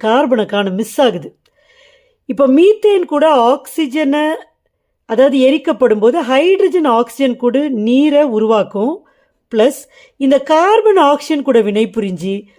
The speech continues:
கார்பன் டை ஆக்சைடை உருவாக்கும். So, இது வந்து நம்ம, நம்மளுடைய நாலேஜில்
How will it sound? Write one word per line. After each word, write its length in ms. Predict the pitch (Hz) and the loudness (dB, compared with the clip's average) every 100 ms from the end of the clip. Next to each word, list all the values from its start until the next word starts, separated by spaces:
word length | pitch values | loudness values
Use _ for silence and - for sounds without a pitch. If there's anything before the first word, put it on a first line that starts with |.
| _ _ | _ _
கார்பன் 560 | 196 208 269 302 330 302 | -6 -2 -2 -2 -2 0
டை 160 | 240 | 2
ஆக்சைடை 480 | 208 185 - 180 208 220 | 2 0 -8 -6 -4 -4
உருவாக்கும். 480 | 190 185 170 - 427 _ _ _ _ _ _ | -4 -4 -4 -10 -20 _ _ _ _ _ _
So, 160 | - 196 | -8 -6
இது 240 | 190 247 302 | -4 -2 0
வந்து 220 | 277 330 | 2 2
நம்ம, 420 | 233 196 233 294 | 0 0 0 2
நம்மளுடைய 600 | 240 208 233 285 285 269 262 262 _ _ _ 196 | 2 0 2 2 2 2 2 -2 _ _ _ -6
நாலேஜில் 560 | 214 240 247 175 240 | 0 2 0 0 2